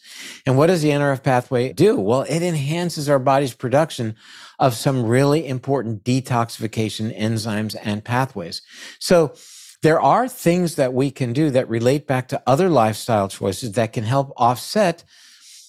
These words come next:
the damage posed by the various exposures that we have. You know, there's a lot being talked about these days. In fact, I'm interviewing somebody, I think, on Mon-, uh, next week,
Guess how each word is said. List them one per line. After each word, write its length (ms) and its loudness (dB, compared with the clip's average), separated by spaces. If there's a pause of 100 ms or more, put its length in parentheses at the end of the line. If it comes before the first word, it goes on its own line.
(140)
the 80 4
damage 560 0
posed 440 -2
by 160 2
the 120 -4
various 560 2
exposures 640 -4
that 200 -4
we 140 -6
have. 420 -4 (540)
You 80 2
know, 340 2 (300)
there's 200 4
a 60 6
lot 280 4
being 200 -2
talked 320 0
about 340 0
these 260 0
days. 260 -2
In 60 -12
fact, 180 -6
I'm 100 -2
interviewing 380 -2
somebody, 340 -2
I 40 -2
think, 220 -8
on 180 -4
Mon-, 320 -4
uh, 240 -4
next 380 -2
week, 300 -4